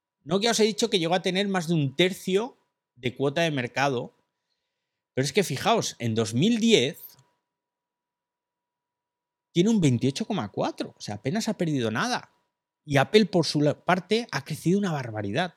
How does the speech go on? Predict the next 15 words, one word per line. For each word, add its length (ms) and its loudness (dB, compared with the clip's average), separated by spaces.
hasta 240 -4
el 60 2
veintidós 480 -4
por 180 -8
ciento. 480 -8
¿Por 300 6
qué 80 4
ha 80 2
crecido 420 0
tanto 340 -4
Apple? 420 -6
Pues 160 0
porque 600 -4
han 160 0
desaparecido 960 -2